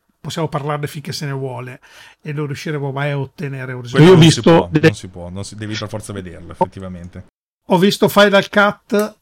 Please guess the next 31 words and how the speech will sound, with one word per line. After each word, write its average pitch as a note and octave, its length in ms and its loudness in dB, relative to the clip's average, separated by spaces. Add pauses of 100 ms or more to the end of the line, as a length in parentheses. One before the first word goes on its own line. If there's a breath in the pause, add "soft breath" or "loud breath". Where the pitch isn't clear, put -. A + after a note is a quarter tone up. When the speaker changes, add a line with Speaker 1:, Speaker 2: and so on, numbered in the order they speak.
Speaker 1:
che E3+ 320 -6
le D#3+ 140 0
opzioni D#3+ 580 -4
disponibili D#3 600 -4
per D3+ 140 -4
la C#3 100 -6
correzione D3+ 420 -4
colore E3 320 0
sono B2+ 200 -6
infinite, D3+ 680 -2 (800 soft breath)
però F3+ 300 6
ovviamente D#3+ 540 0
qua C#3+ 160 -6
ci - 180 -6
vuole, C3+ 500 -6
eh, B2 840 -10
ci - 80 -12
vuole D3 160 -2
l'intelligenza, C#3+ 760 -6
ci - 160 -12
vuole C#3 240 -4
il C3 80 -6
suggerimento, C#3 720 -8
ci - 140 -4
vuole E3+ 220 2
la D#3 100 -2
condiz-, D3+ 360 -6
ci - 80 -14
vuole G#3 200 2
tutto, G3 320 0
bisogna, C#3+ 320 -2